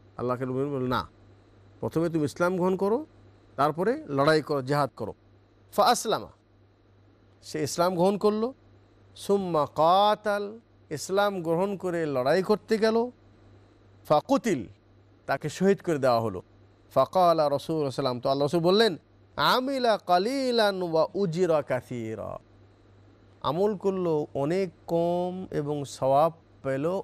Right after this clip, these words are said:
অনেক বেশি। এখনই ইসলাম গ্রহণ করলো, ইসলাম গ্রহণ করে সঙ্গে সঙ্গে জেহাদের মাঠে গেল।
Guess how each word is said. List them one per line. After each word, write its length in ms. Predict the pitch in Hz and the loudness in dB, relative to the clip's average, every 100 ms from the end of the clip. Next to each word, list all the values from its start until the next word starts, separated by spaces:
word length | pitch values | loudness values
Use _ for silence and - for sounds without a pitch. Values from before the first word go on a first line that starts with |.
| - | -6
অনেক 320 | 127 120 113 110 | -6 -6 -8 -10
বেশি। 360 | 101 - - - _ - - | -12 -12 -18 -20 _ -14 -10
এখনই 320 | 113 226 277 | -2 0 0
ইসলাম 300 | - 247 247 | -2 -2 0
গ্রহণ 200 | 240 247 | 0 0
করলো, 300 | 240 233 240 _ - - _ - | -2 -4 -8 _ -20 -20 _ -6
ইসলাম 320 | 139 190 202 | -4 0 2
গ্রহণ 240 | 180 214 | 4 2
করে 240 | 196 202 165 | 4 2 2
সঙ্গে 300 | - 147 170 | -2 -2 0
সঙ্গে 200 | 202 208 | 0 2
জেহাদের 360 | 214 233 226 | 4 4 2
মাঠে 240 | 240 233 240 | 2 0 2
গেল। 240 | 240 233 | 2 2